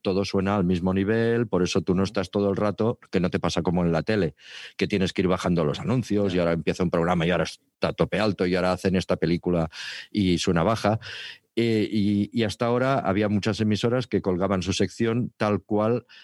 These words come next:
incluso ahora, tal cual como se ha emitido, cortan por aquí, pam, pam. De, si empieza a la una y acaba a las tres, pues podcast de una a tres, dos horas.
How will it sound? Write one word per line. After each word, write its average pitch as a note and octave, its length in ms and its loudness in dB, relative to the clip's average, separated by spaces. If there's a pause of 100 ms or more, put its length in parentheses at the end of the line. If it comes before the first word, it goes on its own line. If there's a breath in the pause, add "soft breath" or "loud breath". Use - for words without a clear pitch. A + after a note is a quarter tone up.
(240 loud breath)
incluso E2 500 -2
ahora, A2 440 0 (480)
tal G2 240 0
cual G#2+ 240 0
como G2+ 220 0
se - 80 -2
ha - 20 2
emitido, A#2+ 460 0
cortan C#3+ 360 0
por F2+ 140 0
aquí, E2+ 200 2
pam, D#2+ 280 0
pam. G2 320 2
De, F2+ 300 0 (100)
si - 140 -4
empieza A#2 240 0
a C3+ 40 0
la C3 60 2
una G#2+ 160 2
y F#2 60 4
acaba B2+ 220 2
a - 20 2
las A2 160 -2
tres, D#3+ 280 0
pues F2+ 160 0
podcast C#3 480 -2
de G#2 120 2
una A#2+ 180 2
a G2+ 60 2
tres, D#2+ 260 0
dos C3 220 -2
horas. D#2+ 200 -2